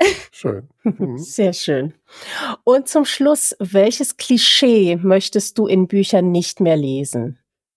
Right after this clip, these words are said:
Speaker 1: Super easy. Das, <laughs> das Mädchen, das gerettet werden muss. Das geht mir so,
Speaker 3: <laughs>
Speaker 1: das ist so schlimm, was das, äh, einfach in, also ich, mit mir ja auch, ich weiß nicht, wie es bei euch war, aber so, wenn man die, ähm,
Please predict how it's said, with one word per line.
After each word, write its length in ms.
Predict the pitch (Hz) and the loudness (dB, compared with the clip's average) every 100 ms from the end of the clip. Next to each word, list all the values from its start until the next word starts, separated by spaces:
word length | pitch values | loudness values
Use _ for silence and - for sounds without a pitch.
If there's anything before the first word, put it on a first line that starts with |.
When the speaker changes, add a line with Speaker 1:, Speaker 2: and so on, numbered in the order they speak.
| 214 | -6
Speaker 1:
Super 260 | 190 196 | -2 0
easy. 440 | 196 190 196 202 196 _ | 0 2 2 0 -2 _
Das, 280 | 202 202 - 330 311 | -4 -4 0 2 2
<laughs> 180 | 302 - | 0 0
das 200 | 226 240 | -4 0
Mädchen, 340 | 240 247 247 | 0 2 2
das 160 | 240 - | 0 2
gerettet 400 | 220 226 277 208 | 2 2 2 2
werden 240 | 226 240 | 2 2
muss. 300 | 240 302 - - - - | 0 -2 -4 -10 -8 -4
Das 160 | 226 233 | -2 0
geht 240 | 240 339 | 2 2
mir 140 | 339 | 2
so, 60 | 302 | 2
Speaker 3:
<laughs> 960 | 339 - 233 226 233 233 226 - 330 | 2 2 0 0 0 0 -2 -4 -4
Speaker 1:
das 180 | - 262 | 0 0
ist 60 | 233 | 2
so 160 | 269 | 2
schlimm, 360 | 269 294 294 285 | 2 0 0 0
was 160 | 254 247 | -2 -2
das, 240 | 254 240 | -6 -4
äh, 40 | - | -2
einfach 380 | 214 240 240 | 0 0 -2
in, 380 | - 233 233 226 - | -2 0 0 -2 -2
also 160 | 214 | -2
ich, 240 | - 269 - - - | -2 -4 -8 -14 -12
mit 280 | 220 240 240 | -2 0 2
mir 160 | 254 285 | 2 4
ja 220 | 254 277 | 4 2
auch, 60 | |
ich 120 | 285 - | 0 0
weiß 160 | 247 | 0
nicht, 120 | 254 | 0
wie 60 | 233 | 0
es 100 | 233 | -2
bei 100 | 233 | 0
euch 220 | 220 247 | 2 2
war, 140 | 240 208 | 0 0
aber 240 | 214 220 | 2 0
so, 180 | 208 226 - - - | 0 -2 -4 -16 -4
wenn 100 | 226 | 2
man 220 | 226 220 | 4 4
die, 220 | 214 220 202 | 2 2 2
ähm, 540 | 196 196 196 196 190 | 2 2 4 2 0